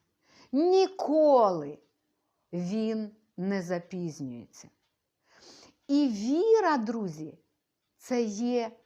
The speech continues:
відпочинок. Тому що написано у цьому четвертому розділі,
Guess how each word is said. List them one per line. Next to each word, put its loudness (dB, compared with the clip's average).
відпочинок. -12
Тому 4
що 0
написано -2
у -2
цьому -2
четвертому -4
розділі, -4